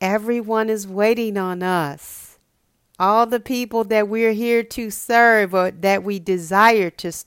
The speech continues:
to serve, depending on what your belief is. So you gotta take the action. You gotta get out of doing those twelve different things. Take the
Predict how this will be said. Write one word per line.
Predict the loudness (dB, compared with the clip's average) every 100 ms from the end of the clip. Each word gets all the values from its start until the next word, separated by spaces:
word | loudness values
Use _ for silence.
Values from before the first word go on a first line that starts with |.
| _ _ -16
to | -10
serve, | -2 -2 -2 -6 -14 -14
depending | -12 -4 -2 -2 -4
on | -4 -4
what | -4 -4
your | -4 -4
belief | -6 -4 -6 -6
is. | -2 0 2 2 -2 -8 -16 -20 _ _ _ _ _ _
So | -12
you | -4
gotta | 0 0
take | -2 -4 -4
the | -8 -12 -10
action. | -8 -6 -8 -4 -2 -2 -4 -10 -20 _ _ _ _ _ _ _
You | -12 -2
gotta | 2 2
get | 0 -2 -2 2
out | 4 6 4
of | 2 0 -6
doing | -4 -2 0
those | 0 0 -2 -8 -12
twelve | 0 2 2 0
different | -4 -4 -8 -4
things. | 0 0 -2 -6 -14 -20 -20 -20 -20 _ _ _ _ _ _ _ _ _ _ _ -6
Take | -2 -2 -2 -8
the | -8